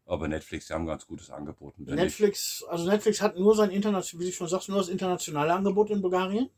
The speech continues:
Speaker 1: Ja.
Speaker 2: Was ich sehr interessant finde, Netflix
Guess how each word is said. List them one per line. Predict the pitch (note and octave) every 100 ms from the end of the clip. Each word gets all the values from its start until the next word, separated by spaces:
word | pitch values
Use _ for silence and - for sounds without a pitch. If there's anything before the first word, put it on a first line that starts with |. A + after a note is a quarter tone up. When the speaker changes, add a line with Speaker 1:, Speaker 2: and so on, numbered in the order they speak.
| -
Speaker 1:
Ja. | G2+ - _ _ _ _ _ _ _ _ _
Speaker 2:
Was | G#3 A3
ich | G#3 - F#3 F3+
sehr | F3 F#3 D3 D3+ F3 F#3+ G#3+ G#3+ G3+ -
interessant | F#3+ F3+ E3 - A#3 D4
finde, | - D#3+ E3 G3 D4 - _ _ _ _ _ _ _ _ _ _ _ _ _ _ _ _ _
Netflix | F#3 F#3+ B3+ B3+ - - -